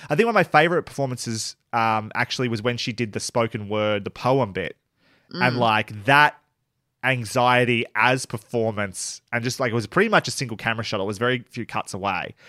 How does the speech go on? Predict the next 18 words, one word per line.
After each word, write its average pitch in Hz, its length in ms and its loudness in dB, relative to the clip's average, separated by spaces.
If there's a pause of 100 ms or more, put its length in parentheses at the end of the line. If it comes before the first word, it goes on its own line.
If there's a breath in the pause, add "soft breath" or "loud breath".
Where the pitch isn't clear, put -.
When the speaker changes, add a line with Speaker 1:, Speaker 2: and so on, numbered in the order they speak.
(300 soft breath)
Speaker 1:
Really 151 760 6
enjoyed 101 500 0
the 101 80 -6
comedy 104 380 -4
and 92 80 -4
the 95 60 -6
intensity 95 480 -8
of 90 80 -8
that. 90 120 -4
I 92 40 -4
thought 101 160 -8
that 95 140 -4
was 95 160 -6 (180)
beautifully 107 380 -6
done. 95 320 -6 (240 loud breath)
And 165 100 4
I 180 120 6
enjoyed 170 580 4